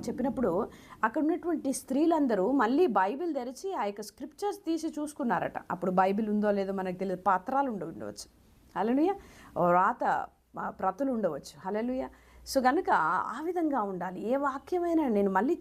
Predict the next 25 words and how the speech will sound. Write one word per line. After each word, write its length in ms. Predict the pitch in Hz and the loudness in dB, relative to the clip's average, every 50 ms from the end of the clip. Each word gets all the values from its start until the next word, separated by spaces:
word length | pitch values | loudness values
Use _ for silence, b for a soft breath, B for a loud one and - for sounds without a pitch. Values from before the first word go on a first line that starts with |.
| - 277 | -4 -6
చూసి 320 | 302 403 403 - 480 359 | -4 -4 -2 -2 -2 0
దాన్ని 260 | 240 240 214 202 202 | 0 0 0 0 0
నాకు 300 | 202 202 202 208 - 339 | 0 -2 -2 -4 -4 -4
అప్లై 320 | 277 220 - 285 381 415 330 | -4 -4 -4 -2 -2 0 0
చేసుకోవాలా. 540 | 247 202 185 - - - - 98 92 - - - - b b b b b b b b b b | 0 -2 -4 -6 -8 -6 -4 -4 -4 -4 -6 -14 -18 b b b b b b b b b b
హల్లెలూయా. 460 | - 220 220 247 247 254 254 247 240 | 0 2 2 4 2 2 2 0 0
గనుక 280 | 226 247 277 370 370 - | 2 2 2 2 4 4
ఇక్కడ 600 | 214 185 208 - - 403 392 247 180 165 185 - - | 4 4 2 0 -2 -2 0 2 2 2 0 0 -2
పేతురు 340 | 247 269 370 392 403 427 392 | -4 -2 -2 -2 0 0 0
కూడా 280 | 339 285 320 294 240 214 | 0 0 0 2 2 2
అద్భుతాలు 520 | 196 185 185 196 214 254 269 285 254 226 | 2 2 0 -4 -8 -6 -2 -2 -2 -2
చేస్తా 360 | 208 196 196 202 - 214 185 | -2 -4 -4 -4 -4 -2 -2
ఉంటే 420 | 180 190 233 226 233 175 160 - - B B B B B B B | -2 -2 -2 -4 -4 -4 -6 -6 -8 B B B B B B B
ప్రధాన 580 | - - 175 156 - 156 147 - - 208 247 285 | -6 -6 -6 -6 -8 -8 -4 0 2 4 4 4
యాజకులు, 640 | 302 285 240 208 208 208 196 214 214 208 196 190 | 4 6 6 6 4 4 2 0 -2 -2 -2 0
అక్కడ 340 | 208 226 220 214 214 190 180 | 0 0 0 0 0 -2 0
ఉన్నటువంటి 480 | 185 196 202 202 202 214 202 185 196 185 | 2 2 2 0 0 0 -2 -2 -2 -4
సద్దూకయ్యులు 1200 | 180 - - 180 175 180 175 220 262 285 - 311 269 254 240 240 240 208 170 156 170 185 226 254 - B B B B B B - | -4 -4 -4 -2 -2 0 2 2 2 4 4 4 4 4 4 4 4 2 2 2 0 0 0 -2 -6 B B B B B B -2
మరి 220 | 185 180 185 190 | 2 2 4 4
యొక్క 560 | 196 196 190 190 190 - 247 180 165 156 175 | 4 4 2 2 2 2 2 4 4 4 2
పేతురు 600 | 180 180 - - 226 220 247 294 320 311 - 349 311 | 0 -2 -2 0 2 2 2 2 -2 -4 -2 -2 0
యొక్క 260 | 302 254 - - 226 | 0 0 -2 -4 -6
ప్రీచింగ్స్‌కి 800 | 208 - - 226 254 294 311 311 302 262 254 - - - - 220 | -8 -6 -6 -4 -2 -2 -2 -2 -2 -4 -4 -6 -6 -6 -2 0
against-గా 920 | 190 165 151 160 156 170 208 226 233 247 226 220 220 - 240 214 196 180 | 0 0 0 -2 -2 0 2 4 4 4 4 2 -2 -4 -4 -2 -2 -2
ఉండి 600 | 170 165 185 208 311 349 285 170 151 175 208 208 | -2 -2 -2 0 0 2 2 2 0 0 -2 -2